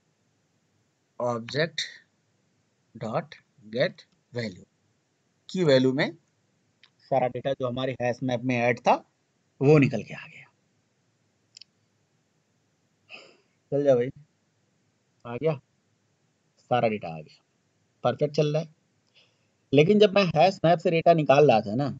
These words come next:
iterator से, तो मैं अचानक, मेरे दिमाग में एक बात आई, क्यों ना हम एक काम करें, इस hash मैप के अंदर ही, सॉरी, iterator के अंदर ही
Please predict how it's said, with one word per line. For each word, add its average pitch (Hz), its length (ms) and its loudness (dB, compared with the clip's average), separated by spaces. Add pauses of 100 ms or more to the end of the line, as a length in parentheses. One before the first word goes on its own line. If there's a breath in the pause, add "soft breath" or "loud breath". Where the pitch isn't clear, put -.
(380)
iterator 113 360 -2
से, 147 140 0 (960)
तो 185 60 4
मैं 175 140 2
अचानक, 160 420 0 (260)
मेरे 147 160 4
दिमाग 139 320 4
में 151 120 2
एक 139 140 -2
बात 131 240 6
आई, 107 320 -4 (680)
क्यों 165 180 -2
ना 185 100 4
हम 165 180 0
एक 160 140 -2
काम 127 260 2
करें, 104 420 -6 (1120)
इस 175 200 -20
hash 151 340 2
मैप 127 300 -4
के 156 100 -10 (160)
अंदर 123 340 2
ही, 92 240 -18 (680)
सॉरी, 147 180 4
iterator 139 400 -4
के 165 140 -6
अंदर 127 280 2
ही 107 220 -14